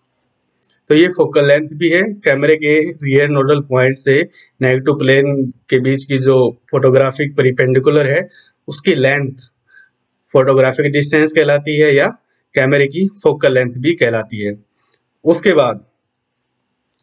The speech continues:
जिस बिंदु पर ये photographic perpendicular touch करता है,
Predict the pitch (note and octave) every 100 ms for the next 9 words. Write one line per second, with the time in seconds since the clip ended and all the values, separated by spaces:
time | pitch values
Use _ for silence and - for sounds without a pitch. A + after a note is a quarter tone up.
0 | _ C#3+ G3+ G3 F3 E3+ F3 F3 E3 D#3
1 | D3 D3+ C#3+ C#3 C3+ D3+ D3 _ _ D#3+
2 | C#3+ C#3+ - C#3+ C3+ D3 C#3+ C3+ F3 -
3 | _ _ _ _ _ E3 F3 - C3+ -
4 | A#2+ A2 G#2+